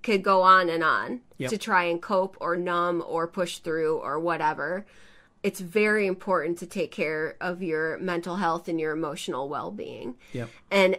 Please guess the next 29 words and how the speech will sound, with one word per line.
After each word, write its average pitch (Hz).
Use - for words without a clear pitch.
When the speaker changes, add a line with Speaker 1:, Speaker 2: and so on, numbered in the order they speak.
Speaker 1:
anyone 220
in 202
your 180
life 170
that 170
would 175
tell 180
you 180
that 170
that's 165
secondary 165
or 151
not 165
important 160
or 160
Speaker 2:
Or 160
that 151
that's 135
selfish, 131
'cause 113
people 196
will 185
Speaker 1:
Right. 175
Speaker 2:
tell 143
you 120
that 117
that's 185
Speaker 1:
Um, 180
Speaker 2:
selfish. 123